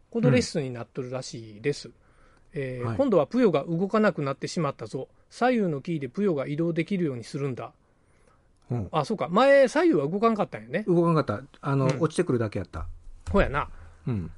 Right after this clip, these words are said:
Speaker 1: えー、で、今回は、文。文っていうところに、
Speaker 2: うん。うん。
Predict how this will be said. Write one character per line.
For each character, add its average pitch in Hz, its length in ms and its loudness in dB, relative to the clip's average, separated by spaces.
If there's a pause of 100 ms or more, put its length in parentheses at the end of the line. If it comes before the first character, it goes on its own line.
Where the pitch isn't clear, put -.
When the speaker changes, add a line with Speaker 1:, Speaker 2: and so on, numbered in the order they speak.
(100)
Speaker 1:
え 139 420 -4
ー、 147 40 -6
で、 185 80 -2
今 226 200 0
回 160 180 4
は、 202 240 4 (560)
文。 175 340 4 (320)
文 226 260 0
っ - 20 -6
て - 160 -8
い 135 100 2
う 110 60 -2
と 127 80 -6
こ 131 100 -8
ろ 120 80 -10
に、 139 200 -8 (520)
Speaker 2:
う 120 40 -6
ん。 - 20 -6
う 101 60 -6
ん。 - 120 -14